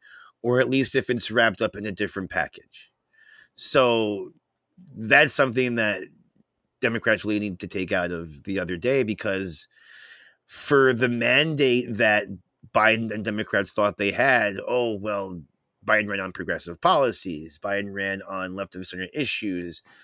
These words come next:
maybe he didn't read the room as well as he thought he did. Right? So, is, when you see these,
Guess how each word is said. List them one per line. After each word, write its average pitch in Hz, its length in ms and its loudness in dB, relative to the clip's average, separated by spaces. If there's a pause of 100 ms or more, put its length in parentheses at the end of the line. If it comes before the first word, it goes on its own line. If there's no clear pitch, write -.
(500)
maybe 143 260 0
he 214 200 0 (240)
didn't 185 220 2
read 214 200 0
the 170 80 -2
room 196 160 -2
as 190 120 -4
well 190 120 0
as 185 80 0
he 202 80 -2
thought 196 260 0
he 220 120 -2
did. - 240 -8 (1600)
Right? 101 220 2
So, 131 420 4 (800)
is, 151 360 6 (400)
when 160 240 6
you 156 140 2
see 185 440 2
these, 139 560 0